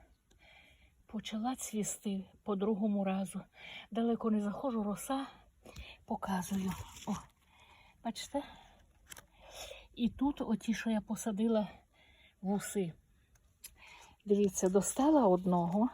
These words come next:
відрізала, достала. Гляньте, яке коріння.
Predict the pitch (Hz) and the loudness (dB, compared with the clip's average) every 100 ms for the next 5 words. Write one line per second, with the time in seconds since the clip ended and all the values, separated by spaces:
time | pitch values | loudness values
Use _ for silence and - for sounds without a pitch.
0 | - 190 233 208 220 208 190 220 240 311 | -2 2 6 6 8 6 6 4 4 2
1 | - _ _ _ _ - _ _ _ _ | -4 _ _ _ _ -20 _ _ _ _
2 | _ _ _ - 202 220 - 196 170 175 | _ _ _ 2 4 6 4 2 2 0
3 | 185 - - 202 196 202 202 202 202 - | -4 -8 -14 2 6 6 4 2 2 4
4 | 214 214 190 196 | 4 6 4 4